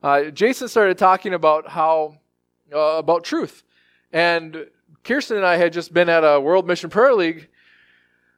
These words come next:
uh, home coun-, no, board of directors. Sorry, it changed titles on me. I'm still having a hard time getting that right. Um, board of directors meeting. They were talking about how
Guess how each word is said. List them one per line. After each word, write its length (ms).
uh, 440
home 340
coun-, 240
no, 240
board 240
of 80
directors. 440
Sorry, 300
it 60
changed 520
titles 320
on 160
me. 120
I'm 140
still 160
having 160
a 40
hard 180
time 160
getting 240
that 120
right. 200
Um, 240
board 240
of 80
directors 360
meeting. 300
They 180
were 140
talking 400
about 500
how 600